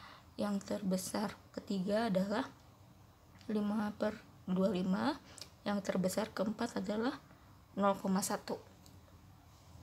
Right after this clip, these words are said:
Begitu. Jadi urutannya sudah sesuai ya,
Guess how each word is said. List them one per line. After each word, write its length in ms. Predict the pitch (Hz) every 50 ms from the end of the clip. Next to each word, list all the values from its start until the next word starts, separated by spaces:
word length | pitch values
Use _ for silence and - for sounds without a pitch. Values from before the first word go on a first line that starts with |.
| - - - - - - - - - - - - - - - - - - - - - - - - - - - - - - - - -
Begitu. 500 | 220 214 202 185 185 - - - 160 156 - - - - - - - - - - - - - - - - - - - - - - - - - - - - - - - - - - - - -
Jadi 240 | 220 214 214 220 240
urutannya 720 | 262 262 226 220 214 214 - 214 214 214 214 226 277 311 - - - - - - - - - - - - - - - - - - - - - - - - - - -
sudah 240 | - - 233 180 185
sesuai 400 | - - 214 - - 220 226 254
ya, 140 | 220 226 247